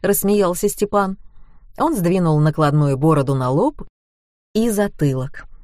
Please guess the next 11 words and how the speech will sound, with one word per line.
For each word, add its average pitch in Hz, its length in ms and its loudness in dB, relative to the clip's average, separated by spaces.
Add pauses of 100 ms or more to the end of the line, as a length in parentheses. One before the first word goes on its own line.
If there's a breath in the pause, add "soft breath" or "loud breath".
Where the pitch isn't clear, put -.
(400)
И - 100 2
получилось, 196 680 0
что - 240 0
у 160 80 2
Нептуна 160 560 0
длинные 196 600 2
кудрявые 135 580 0
волосы, 226 540 0
как 160 320 -2
у 180 60 2
Барби. 135 480 0